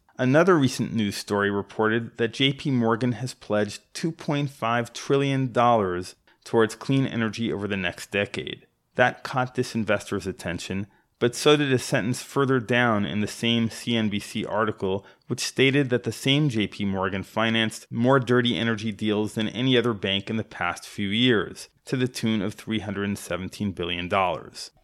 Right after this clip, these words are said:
Putting these things together, I came up with the following conclusion. While the search for clean energy solutions continues, dirty energy remains dominant.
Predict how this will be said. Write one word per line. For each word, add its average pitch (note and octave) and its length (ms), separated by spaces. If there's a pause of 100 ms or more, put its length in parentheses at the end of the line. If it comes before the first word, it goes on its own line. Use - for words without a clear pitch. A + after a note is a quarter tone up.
(180)
Putting C#3+ 320
these C3 180
things C3+ 260
together, A#2 680 (160)
I A#2+ 100
came C#3+ 260
up C#3 140
with C3+ 120
the C#3 60
following F#2+ 520
conclusion. - 640 (320)
While A2 180
the G2 100
search D#3+ 320
for - 140
clean B2+ 260
energy A2+ 360
solutions A2+ 540
continues, G2+ 840 (200)
dirty C#3 320
energy A2+ 380
remains G2 480
dominant. F2+ 640